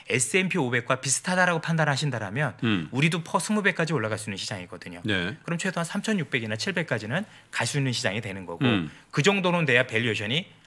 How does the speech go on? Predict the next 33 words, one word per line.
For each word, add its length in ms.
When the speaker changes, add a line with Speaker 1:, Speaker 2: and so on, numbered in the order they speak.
Speaker 1:
합리화되는 520
시장인 300
거고요. 400
Speaker 2:
네. 240
Speaker 1:
그렇죠? 340
그렇지 280
않고 460
기존에 340
있던 240
잣대로 640
시장을 320
계속 220
바라보게 420
되면 320
시장을 480
계속 240
못 80
맞추는 520
아예 220
대응도 360
못하는 440
그런 200
투자 240
전략이 300
되는 240
거죠. 240
어느 300
쪽이 220
됐든 440
이미 280
제가 240
볼 120
때는 380